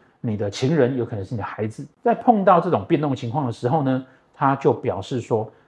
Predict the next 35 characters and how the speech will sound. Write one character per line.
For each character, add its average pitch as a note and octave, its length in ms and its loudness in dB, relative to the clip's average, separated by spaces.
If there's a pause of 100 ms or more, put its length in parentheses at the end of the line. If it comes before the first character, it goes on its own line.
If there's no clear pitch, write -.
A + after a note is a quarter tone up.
(100)
他 C3 140 -4
不 A3 200 0
容 A2+ 360 2
易 C#3+ 240 -2
呢 A2+ 240 -4
是 C#3+ 140 -10 (120)
常 B2 280 -2
常 A2 280 -6 (240)
陪 A#2+ 160 -2
伴 D3 220 4
着 A2 80 -2
你 B2+ 180 -4
的。 C3+ 140 -8 (180)
有 D3+ 160 6
在 B3 140 4
上 B3 140 6
我 D#3+ 60 0
们 D3 60 0
的 D#3+ 60 4
课 G#3 180 8
的， C3+ 100 6
或 E3 220 6
者 D3 60 2
是 E3 80 0
说 D#3+ 420 10
这 D3 120 6
个， A2 520 4 (320)
呃， A#2+ 80 -6
常 C#3+ 140 2
听 F#3+ 100 2
我 C#3+ 120 6
频 A#2+ 180 -2
道 F3 180 8
的 D3 80 2
呢， C#3 180 2